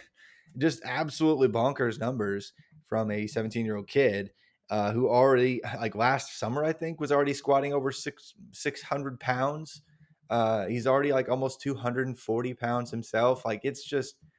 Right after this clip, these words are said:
I, if there was gonna be a next, like, Derrick Henry, and there never,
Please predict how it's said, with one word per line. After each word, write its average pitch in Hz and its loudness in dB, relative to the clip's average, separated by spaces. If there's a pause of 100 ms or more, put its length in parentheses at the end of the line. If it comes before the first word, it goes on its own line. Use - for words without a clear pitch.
(460)
I, 135 0 (180)
if 135 -2
there 156 8
was 131 4
gonna 202 2
be 151 4
a 117 4
next, 120 0 (260)
like, 110 0
Derrick 117 4
Henry, 110 -2
and 113 0
there 131 2
never, 127 4